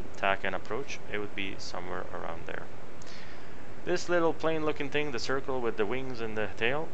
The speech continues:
that is your velocity vector. It is an extremely important thing that is indicating where your aircraft is heading. So right now, if I did this, it would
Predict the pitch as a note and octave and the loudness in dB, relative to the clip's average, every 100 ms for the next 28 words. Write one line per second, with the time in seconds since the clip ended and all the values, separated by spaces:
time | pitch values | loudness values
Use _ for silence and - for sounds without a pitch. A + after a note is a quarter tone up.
0 | - A#2+ B2 C3 A#2 A2+ G#2+ G2+ F#2 G2 | 0 0 0 0 -2 -2 -2 0 0 0
1 | A2 A2+ A2 G#2 - F2+ - E2 F#2+ G2 | 0 0 -2 -2 -2 -2 -2 -2 -2 -2
2 | F2+ F#2+ F2+ - A2 A#2 A2 G#2+ G2+ G#2+ | 0 0 0 -2 -2 -2 -2 0 0 0
3 | G2+ G2 A#2 C3 B2+ - - - - - | 0 0 0 0 0 0 0 0 0 0
4 | - - G#2+ G#2 G2+ G2+ - C#3+ C3+ - | 0 0 0 0 0 0 0 0 0 0
5 | C3 B2+ B2+ - F#2+ G#2 B2 B2+ - A2 | 0 0 0 0 0 0 2 2 2 0
6 | A2 A2+ A2 A2 G#2+ - G#2+ G2 G2 - | 0 0 0 2 0 0 0 0 0 0
7 | - G#2+ G#2 - - - - - - - | 0 0 0 0 0 0 0 0 0 0
8 | - G2 G2 F#2+ - - - - - - | 0 2 0 0 0 0 0 0 0 0
9 | A2 A2 A2 A2+ A2 G#2 G2 G2 G#2+ B2+ | 0 2 2 2 0 0 0 0 0 0
10 | - - - - G#2 G2+ | 0 0 0 0 2 0